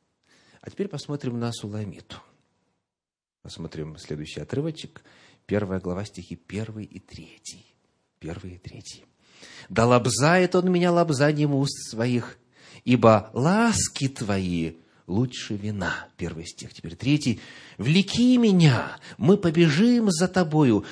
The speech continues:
Царь ввёл меня в чертоги свои. Будем восхищаться и радоваться тобою,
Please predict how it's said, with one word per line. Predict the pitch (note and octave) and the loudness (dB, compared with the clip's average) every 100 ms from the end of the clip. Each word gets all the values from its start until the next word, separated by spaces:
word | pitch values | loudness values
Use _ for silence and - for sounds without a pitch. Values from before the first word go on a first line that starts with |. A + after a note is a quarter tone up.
| - | -14
Царь | - F3 F3+ E3+ | -4 0 2 2
ввёл | C3 A2+ D3+ F#3+ F3+ | 0 -2 2 2 2
меня | C#3+ D#3 D#3 | 2 0 0
в | - | -2
чертоги | - A2 - G#3 A3 D3 | -4 -4 0 4 4 2
свои. | C3+ A#2 G#2 F#2+ - - | -4 0 0 0 -8 0
Будем | G3 F#3 F3 | 2 2 0
восхищаться | C3 D#3 - - B2+ - - G#3+ G#3 - - | 0 -4 -4 -8 -6 -4 0 0 0 -4 -8
и | - C3+ | -6 -4
радоваться | D3+ G3 A3 F#3 E3+ - D3+ | 0 0 0 -2 -4 -8 -8
тобою, | C#3+ A#2+ A2 | -6 -2 -2